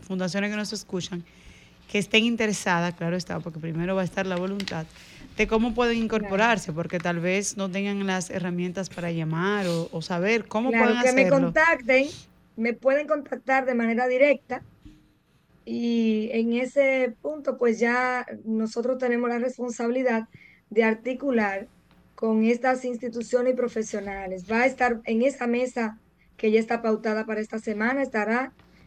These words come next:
Speaker 2: la representada un, una, un gremio que está en los hospitales del país, que es ASOSALUD,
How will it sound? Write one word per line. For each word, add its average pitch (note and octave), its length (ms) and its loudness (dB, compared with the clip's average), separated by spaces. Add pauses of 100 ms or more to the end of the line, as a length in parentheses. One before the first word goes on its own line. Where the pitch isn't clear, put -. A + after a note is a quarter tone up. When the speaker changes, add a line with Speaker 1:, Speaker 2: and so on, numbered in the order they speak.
(200)
Speaker 2:
la G#3 760 4
representada A3+ 1000 0 (680)
un, A#3 880 0 (540)
una, A#3 240 0
un C4+ 180 2
gremio B3+ 460 4
que A3+ 140 0
está A3 260 0
en C4 60 0
los B3 180 -2
hospitales A3+ 560 0
del A#3+ 160 2
país, G#3+ 340 0
que G#3+ 140 -2
es A3 180 -4
ASOSALUD, G3+ 720 -2